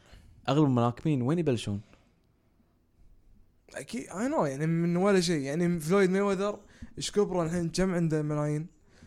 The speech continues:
Speaker 2: يكتب ما يعرف.
Speaker 1: أبوه
Speaker 2: ما
Speaker 1: ترى
Speaker 2: يعرف
Speaker 1: كان،
Speaker 2: يكتب.
Speaker 1: أبوه كان ملاكم.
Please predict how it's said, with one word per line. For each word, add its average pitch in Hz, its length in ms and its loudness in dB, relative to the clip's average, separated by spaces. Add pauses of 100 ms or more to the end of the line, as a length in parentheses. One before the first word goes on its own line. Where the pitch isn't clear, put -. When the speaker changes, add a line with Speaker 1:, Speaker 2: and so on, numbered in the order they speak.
(180)
Speaker 2:
يكتب 180 380 2
ما 160 100 2
يعرف. 147 420 -2 (1300)
Speaker 1:
أبوه 143 220 6
Speaker 2:
ما 196 60 6
Speaker 1:
ترى 170 160 8
Speaker 2:
يعرف 185 180 8
Speaker 1:
كان، 180 100 6
Speaker 2:
يكتب. 151 300 -2
Speaker 1:
أبوه 175 220 4
كان 196 200 2
ملاكم. 190 400 0